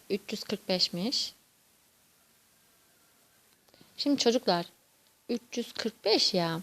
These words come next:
Şimdi beş tane biri ne yapmıştık? Toplamıştık değil mi? Ama bu çok uzun.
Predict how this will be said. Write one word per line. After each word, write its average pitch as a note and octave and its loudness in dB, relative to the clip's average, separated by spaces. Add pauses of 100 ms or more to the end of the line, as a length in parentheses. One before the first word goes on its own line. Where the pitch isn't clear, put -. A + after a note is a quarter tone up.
(720)
Şimdi F#3 0 (120)
beş A3+ 8
tane A3 4
biri A3+ 6
ne C4 8
yapmıştık? D#4 6 (1040)
Toplamıştık G#3+ 0
değil C#4 6
mi? F3+ 6 (380)
Ama C4 6
bu C#4+ 4
çok F4 6
uzun. A#3+ 8